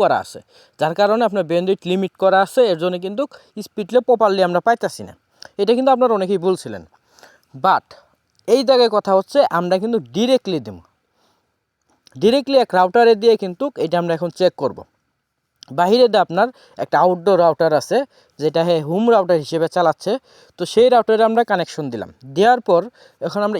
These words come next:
স্পিডটা চেক করব, সেটা আপনারা অবশ্যই দেখতে পারবেন। So এই জায়গার কাজটা আমরা কমপ্লিট করে then তারপরে কিন্তু আমরা so বাহিরে দিয়ে আপনার স্পিড টেস্টটা আমরা চেক করব, তারপর আমরা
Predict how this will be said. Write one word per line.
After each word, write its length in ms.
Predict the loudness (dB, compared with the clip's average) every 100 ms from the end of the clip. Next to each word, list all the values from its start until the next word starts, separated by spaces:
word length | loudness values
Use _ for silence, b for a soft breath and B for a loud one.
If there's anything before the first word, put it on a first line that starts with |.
| -8
স্পিডটা 380 | -10 -10 -4 -2 0
চেক 140 | -2 0
করব, 140 | 0 0 0
সেটা 160 | 0 0
আপনারা 200 | 2 0 0
অবশ্যই 300 | -2 -2 0
দেখতে 200 | -2 -2 0
পারবেন। 240 | 0 -2 -6 b b b -2
So 80 | 2 4 4 0
এই 80 | 0
জায়গার 240 | 0 0 0
কাজটা 240 | -2 0 -2
আমরা 140 | 0 -2 -2
কমপ্লিট 420 | -4 -4 -6 -4 -2
করে 180 | 0 -2 _ _ _ _ _ _ _ _ _ _ _ -8 -4
then 140 | -2 -2 -2
তারপরে 320 | 0 0 0 0
কিন্তু 180 | -2 0
আমরা 180 | 0 0 -2 b b b b b _
so 100 | 0 2 2 0
বাহিরে 280 | 0 0 0
দিয়ে 140 | 2 0
আপনার 240 | 0 -2 -2 -4
স্পিড 240 | -8 -8 -4 -2
টেস্টটা 280 | -2 0 -2
আমরা 120 | -2 -4
চেক 140 | -4 -2 -2
করব, 180 | 0 -2 -4 _ _ -4
তারপর 220 | 0 2 2
আমরা 120 | 2